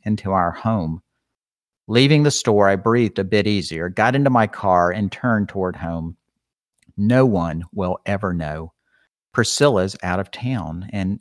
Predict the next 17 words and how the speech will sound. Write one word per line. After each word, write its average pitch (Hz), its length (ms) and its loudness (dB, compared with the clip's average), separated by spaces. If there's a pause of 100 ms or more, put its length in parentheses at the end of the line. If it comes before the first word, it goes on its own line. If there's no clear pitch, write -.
after 120 300 -4
the 104 100 -4
kids 131 340 -6
go 107 140 0
to 101 100 0
bed, 85 440 -4
I 127 140 -2
can 123 200 -2
immerse 123 400 0
myself 87 520 -6
in 90 80 -4
the 92 100 -4
videos. 85 560 -4 (640)
It 190 160 0
won't 107 240 2
hurt 98 300 0
anybody. 78 640 -4